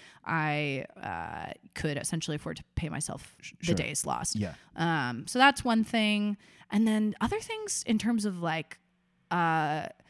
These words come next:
Speaker 1: in terms of thinking ahead is I'm, I'm someone who genuinely enjoys networking and connecting with others,
Speaker 2: Mm-hmm.
Speaker 1: but no-, knowing I was likely heading in the freelancing direction,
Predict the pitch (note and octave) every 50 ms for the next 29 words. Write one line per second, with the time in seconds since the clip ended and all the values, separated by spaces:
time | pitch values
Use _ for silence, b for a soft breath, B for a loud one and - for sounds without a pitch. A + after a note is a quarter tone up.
0 | b b b b - G#3 G3+ - - G#3+ G3 G3 F#3+ G3 G3 F3+ E3+ F3 F3+ -
1 | - - _ _ _ _ _ _ _ _ _ _ _ _ _ _ _ _ _ _
2 | _ _ _ _ _ _ _ _ - - - - - G#3+ G#3 - A3 A3 G#3 F#3+
3 | F#3+ - - _ - F#3 E3 - - - F3+ D#3+ D#3 D#3 E3 G3+ A#3+ A#3 - -
4 | F#3+ F#3 F3 E3 - - - F#3+ G#3+ C4+ D#4 D4 - - F3 F3 G3+ A3 - -
5 | B3+ B3+ G#3+ F#3 F#3 E3+ - - - _ _ _ _ - F3 E3+ - D#3+ E3 E3+
6 | F3 F3 F3 F3+ F3+ F3 E3+ E3 D#3+ D#3 - D3 D3 D#3 D#3 D#3 E3 D#3 C3+ -
7 | - E3 E3 - - F3 F3 F3+ F#3 - E3 E3 - E3 D3+ D3 - - E3 E3+
8 | E3 D#3+ - - - C#3+ D#3 E3 F3 G3 G#3 - A2 G#2 F#2+ E2+ F2+ F2 F2 F#2+
9 | G2+ - - E3+ - F#3+ F3+ F3 F3+ F3+ - - _ _ _ _ _ _ _ -
10 | G3 F#3+ G3 G3+ B3+ D#4+ E4 C4+ - - - - - _ - - G#3+ A3+ A#3 C4+
11 | D#4+ F4 F4 C#4+ A#3+ G#3 F#3+ F3+ - - _ _ _ _ _ _ _ _ - G3+
12 | G#3 A3+ A3+ A#3+ - C4+ B3+ G#3+ F#3 F#3 F3+ F3+ F#3+ F#3 F3 E3 - - F3+ F3
13 | E3+ E3+ E3+ - F3+ F3 E3+ E3 D3+ C#3+ C#3 D#3 - - - - G#3 G#3 G#3 G#3
14 | G#3 -